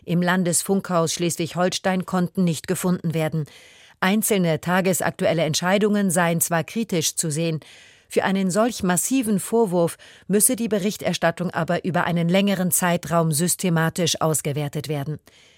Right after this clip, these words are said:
Dennoch sprachen die Autoren von schweren Verwerfungen im Landesfunkhaus Kiel. Die Führungsstruktur sei sehr hierarchisch gewesen, es sei wenig diskutiert oder erklärt worden. Eine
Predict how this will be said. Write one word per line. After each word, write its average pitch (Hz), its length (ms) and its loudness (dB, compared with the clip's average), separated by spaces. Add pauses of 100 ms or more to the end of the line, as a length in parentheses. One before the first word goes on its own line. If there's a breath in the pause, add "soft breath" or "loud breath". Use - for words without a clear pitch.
(320 soft breath)
Dennoch 190 360 0
sprachen 190 400 -2
die 185 120 0
Autoren 180 560 0
von 160 300 -2
schweren 214 400 0
Verwerfungen 165 760 0
im 156 180 -4
Landesfunkhaus 156 840 -2
Kiel. 147 300 -6 (840 loud breath)
Die 185 100 -2
Führungsstruktur 233 880 -2
sei 170 240 0
sehr 185 200 2
hierarchisch 180 680 0
gewesen, 160 460 -2 (400 loud breath)
es 170 120 -2
sei 170 280 0
wenig 240 320 2
diskutiert 196 840 -2
oder 160 200 -2
erklärt 180 440 -2
worden. 147 320 -4 (640)
Eine 147 300 0